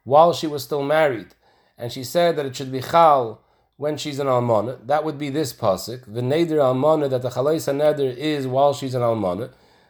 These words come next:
the Hafara doesn't work, even though he was Mefer while they were married, but you go Basar, the Chalois HaNeder, and the Chalois HaNeder was when she was an Almana.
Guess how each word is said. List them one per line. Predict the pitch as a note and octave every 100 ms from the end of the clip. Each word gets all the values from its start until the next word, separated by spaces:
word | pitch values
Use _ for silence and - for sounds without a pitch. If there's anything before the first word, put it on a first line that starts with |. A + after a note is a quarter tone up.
| _
the | G#2
Hafara | G#2 G3+ F#3+ D3+
doesn't | D#3 F3+ G3
work, | A#3+ - - -
even | D3+ D#3
though | C#3+
he |
was | C#3+ C3+
Mefer | D3 G3 F#3+ B2+
while | C3 C#3
they | D3+
were | D#3+
married, | E3 G#3+ A3 D#3 D#3+ _ _ _ _ _
but | C#3+ B2+
you |
go | C#3 C#3+ D#3
Basar, | C3+ B2+ B2+ C#3+ C#3+
the | C#3
Chalois | C3+ C#3+ D#3+ D#3
HaNeder, | C#3+ A#2+ A#2
and | B2
the | B2
Chalois | C3 D#3+ D#3
HaNeder | C3+ A#2 C3
was | C3 A2 A#2+ B2
when | C3
she | C3
was | D3+
an | E3+
Almana. | F#3+ A3+ A#3+ E3+